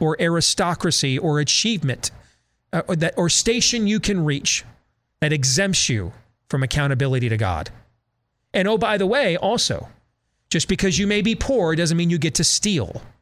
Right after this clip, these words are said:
Just because you may be of low station doesn't mean you get to covet and take things that don't belong to you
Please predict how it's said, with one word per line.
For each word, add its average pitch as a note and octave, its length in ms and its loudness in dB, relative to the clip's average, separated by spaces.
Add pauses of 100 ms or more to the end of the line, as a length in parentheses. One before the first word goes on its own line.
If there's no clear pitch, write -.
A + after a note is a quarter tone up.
(760)
Just - 160 -2
because G3+ 320 0
you A3+ 80 2
may A3+ 280 2
be G#3+ 140 2
of F#3+ 80 0
low G#3 240 2
station B3 460 0
doesn't F#3 180 0
mean F#3 120 2
you F#3+ 100 0
get G#3 140 0
to G#3+ 100 0
covet - 460 -4 (460)
and D3+ 140 0
take E3 180 -2
things D#3+ 220 0
that D#3 80 0
don't D#3 160 0
belong D#3+ 380 0
to C3 100 -2
you G#2 260 -4